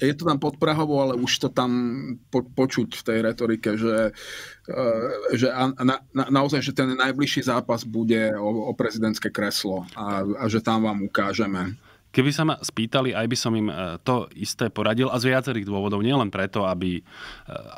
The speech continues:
Speaker 2: aby si zvýšil šancu presadiť svojho kandidáta v prezidentských voľbách, ale aj preto, že ti to dáva nejaký, nejaký typ exitu z tých protestov. Rozprával som sa o tom, vlastne to už sú skoro, ak nie mesiace,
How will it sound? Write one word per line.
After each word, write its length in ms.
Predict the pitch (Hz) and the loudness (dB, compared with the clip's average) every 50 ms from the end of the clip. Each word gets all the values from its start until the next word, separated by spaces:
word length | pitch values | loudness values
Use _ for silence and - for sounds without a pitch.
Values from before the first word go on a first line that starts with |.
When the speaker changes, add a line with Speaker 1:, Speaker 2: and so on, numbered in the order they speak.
| - | -10
Speaker 2:
aby 80 | - 95 | -8 -6
si 160 | 92 - 101 | -4 -4 -2
zvýšil 560 | 95 90 95 104 101 104 - - 117 107 101 | -2 0 2 2 2 2 2 2 2 0 0
šancu 480 | - - 98 95 101 104 - 123 123 117 | 0 0 0 0 0 0 0 -2 -2 0
presadiť 720 | - 107 95 92 - 110 101 101 98 - - 95 76 65 | 0 -2 -2 -2 -2 -2 -2 -2 -4 -4 -6 -8 -8 -8
svojho 400 | - - - 98 95 95 95 95 | -10 -6 -2 0 0 0 0 -2
kandidáta 560 | - - 90 90 92 98 101 101 101 - 107 | -2 -2 0 0 0 0 2 0 0 0 -2
v 80 | - - | -6 -4
prezidentských 560 | 98 101 98 104 107 107 107 101 - 117 110 | -2 -2 -2 -2 -2 -4 -2 -2 -2 -2 -2
voľbách, 400 | 101 101 104 107 120 123 - - - - - - - - _ _ | 0 0 2 2 2 0 0 -4 -12 -18 -18 -18 -20 -20 _ _
ale 160 | - 143 143 | 2 2 2
aj 80 | 135 - | 2 2
preto, 240 | 139 135 131 - 131 | 0 0 2 2 0
že 80 | 131 | 0
ti 80 | - 135 | 0 0
to 160 | 120 143 120 | 0 2 4
dáva 320 | 120 117 120 120 123 120 117 | 4 4 4 4 2 0 0
nejaký, 800 | 120 117 113 113 113 - - 117 113 110 110 110 87 - 67 95 | 0 0 0 -2 -4 -4 -2 0 0 2 0 0 -2 -4 -6 -2
nejaký 240 | 107 107 107 - 117 110 | -2 -2 0 0 0 -2
typ 100 | 117 - - | -2 -2 -2
exitu 480 | - 117 117 117 110 117 107 - 92 85 - | -2 -2 0 2 2 2 2 0 -2 -8 -8
z 200 | - - - - | -12 -10 -4 -4
tých 120 | 95 - - | -4 -4 -2
protestov. 560 | 92 87 82 - 85 - - 76 - - - | -4 -4 -4 -4 -8 -10 -8 -12 -12 -10 -6
Rozprával 400 | - 110 98 - 131 123 113 101 | -6 -6 -4 0 0 0 0 0
som 80 | - 98 | -4 -6
sa 160 | - - 90 | -2 -2 -2
o 80 | 90 | -2
tom, 240 | 92 - 101 95 95 - - - - - - _ _ _ _ _ | 0 -2 -2 -2 -2 -4 -8 -10 -12 -12 -16 _ _ _ _ _
vlastne 240 | - 92 - - | -6 -6 -6 -6
to 80 | 87 95 | -4 -4
už 320 | 92 90 - - - - | -4 -4 -4 -6 -10 -10
sú 80 | - 85 | -14 -14
skoro, 320 | - - - 98 90 85 80 - - - - - - | -10 -6 -4 -4 -4 -4 -8 -12 -14 -18 -20 -12 -6
ak 160 | 104 104 - | -4 0 2
nie 160 | 110 104 98 | 2 2 2
mesiace, 480 | 95 98 - - - 101 98 92 - | 2 0 -2 0 -2 -2 -2 -2 -2